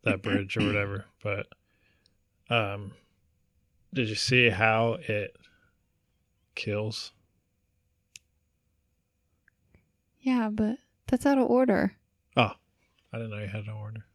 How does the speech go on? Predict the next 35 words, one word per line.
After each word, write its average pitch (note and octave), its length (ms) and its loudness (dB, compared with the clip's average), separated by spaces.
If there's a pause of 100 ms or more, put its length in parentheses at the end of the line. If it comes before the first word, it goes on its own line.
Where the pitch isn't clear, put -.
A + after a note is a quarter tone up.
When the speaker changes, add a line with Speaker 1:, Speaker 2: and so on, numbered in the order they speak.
Speaker 2:
Yeah, A#3 100 6
I - 20 6
have A3 160 6
an G3+ 100 4
order. F#3+ 280 2
Speaker 1:
Oh, F#2+ 140 0
okay, - 280 -12
cool. - 180 -16 (760)
More A#2 180 -2
organized G#2 500 -6
than A#3+ 80 8
that. - 180 4
Speaker 2:
<laughs> - 100 -4 (680)
So, A#3 640 8 (680)
the A3 140 4 (180)
Pope D4+ 300 6
Lick C4 280 6
Creek G3+ 520 6
isn't A3 260 8
that G#3 160 6
far G3+ 240 6
from F#3+ 200 2
us. - 380 2 (680)
If G#3 100 8
I A3+ 120 10
remember B3 480 10
right, G3+ 320 10
you, G3 300 4
I G#3 120 8
know G#3 140 10
you B3 200 10
go C#4 100 8
down C4+ 240 8
Gene A#3 260 4
Snyder, F#3+ 680 4